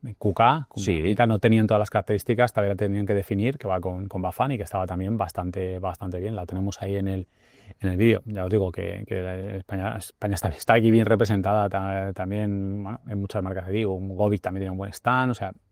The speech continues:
Speaker 1: yo creo que, mm, el mercado español aquí no tiene, no, no, no tiene queja. Bueno, pues no sé si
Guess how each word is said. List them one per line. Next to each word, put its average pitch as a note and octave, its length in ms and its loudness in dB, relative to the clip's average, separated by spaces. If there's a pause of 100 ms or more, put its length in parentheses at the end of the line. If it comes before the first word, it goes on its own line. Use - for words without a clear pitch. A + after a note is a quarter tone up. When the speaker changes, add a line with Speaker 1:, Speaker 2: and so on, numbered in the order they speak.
Speaker 1:
yo C#3+ 140 6
creo C#3 40 6
que, A#2 340 6
mm, G#2 720 -8
el A2+ 80 -4
mercado G2+ 240 0
español A#2+ 320 0
aquí G#2 160 0
no G#2 140 0
tiene, G2 380 -4 (440)
no, G#2 160 0
no, G#2 240 -2
no G#2+ 120 -2
tiene G2 200 0
queja. - 300 -6 (800)
Bueno, C3+ 280 0
pues G2+ 160 -2
no G#2+ 80 2
sé B2+ 160 8
si A2 400 4